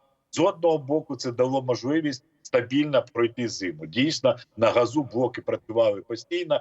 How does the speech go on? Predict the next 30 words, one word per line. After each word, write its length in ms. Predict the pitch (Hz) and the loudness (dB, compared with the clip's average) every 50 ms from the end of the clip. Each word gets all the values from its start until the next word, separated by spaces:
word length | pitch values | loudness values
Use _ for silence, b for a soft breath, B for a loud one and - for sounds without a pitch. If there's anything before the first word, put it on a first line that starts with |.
| - _ _ _ _ - | -4 _ _ _ _ -8
генерували 680 | 98 107 110 113 117 120 131 139 143 135 123 117 113 107 | -2 0 2 2 4 4 4 6 6 4 4 2 0 0
електроенергію. 500 | 110 117 127 - - - 101 95 90 - _ _ _ _ _ _ _ _ _ _ _ _ _ _ | 0 0 0 -2 -4 -8 -8 -8 -8 -10 _ _ _ _ _ _ _ _ _ _ _ _ _ _
З 140 | - 135 160 | -2 0 0
іншого 340 | 180 185 - - 180 175 160 | 0 -2 -2 2 2 2 2
боку, 500 | 156 147 165 165 156 - - 151 135 - _ _ _ _ _ _ | 2 0 0 0 0 -2 -6 -10 -10 -10 _ _ _ _ _ _
цього 280 | 143 143 127 143 135 | -2 0 2 2 2
газу, 440 | 113 117 143 160 185 175 165 160 - - | 2 4 6 6 6 4 2 -2 -6 -6
по 80 | 180 165 | -6 -8
суті, 320 | - - 147 131 - 123 | -6 -8 -10 -10 -10 -14
ці 180 | 117 - - 127 | -14 -10 -8 -6
обсяги 720 | - 143 147 165 - - - 160 131 131 151 156 156 - _ _ _ _ _ - | -2 2 2 2 2 0 -2 -4 -2 0 0 0 0 0 _ _ _ _ _ -2
були, 480 | - - 285 285 277 269 262 120 - _ _ _ 104 | 0 2 2 4 4 4 2 2 0 _ _ _ -4
е, 540 | 110 113 113 113 113 113 113 110 110 113 117 | 0 2 2 2 2 2 2 2 0 -2 -2
ну, 200 | 131 131 127 123 120 117 120 | -4 -4 -6 -6 -8 -10 -8
ну, 280 | 143 151 151 147 135 | -4 -2 -2 0 2
і 240 | 131 127 127 123 113 117 | 2 2 4 2 2 2
якби, 360 | 131 120 107 113 123 113 - - _ _ _ - | 2 2 2 2 0 0 0 -4 _ _ _ -2
е, 260 | 101 107 107 107 104 - _ _ _ _ _ - 110 104 95 - _ _ - | 0 2 2 2 0 -2 _ _ _ _ _ -10 -10 -10 -10 -12 _ _ 0
вони 260 | 135 143 156 170 165 | 0 2 2 2 0
не 140 | 147 143 143 | 0 -2 -4
пішли 420 | 131 - 156 131 - - 147 135 123 | -4 -4 -4 -4 -2 -2 -4 -2 0
на 140 | 127 135 | 0 0
населення, 600 | 139 147 131 - - 147 139 127 120 113 117 113 | 2 2 0 0 0 0 2 2 2 2 0 0
на 120 | 113 127 131 | 0 0 0
теплокомуненерго, 1160 | - 180 175 175 - 165 160 - 160 160 160 170 165 170 165 165 170 175 170 156 156 165 - - _ _ _ _ | 2 2 0 2 2 -2 -2 0 -2 -4 -4 -4 -10 -8 -6 -4 -2 0 0 0 0 0 -2 -4 _ _ _ _
вони 280 | 113 123 127 139 165 165 | 0 0 0 0 -2 -4
пішли 400 | - - 131 - - 139 143 135 | -4 -4 -6 -4 -2 -2 -2 -4
в 120 | 117 - | -2 0
балансі 540 | - 117 123 143 156 165 160 - - - 117 | 2 4 4 4 2 2 0 -4 -8 -12 -6
саме 420 | - - 147 147 147 151 143 131 | -2 0 2 2 2 2 0 -2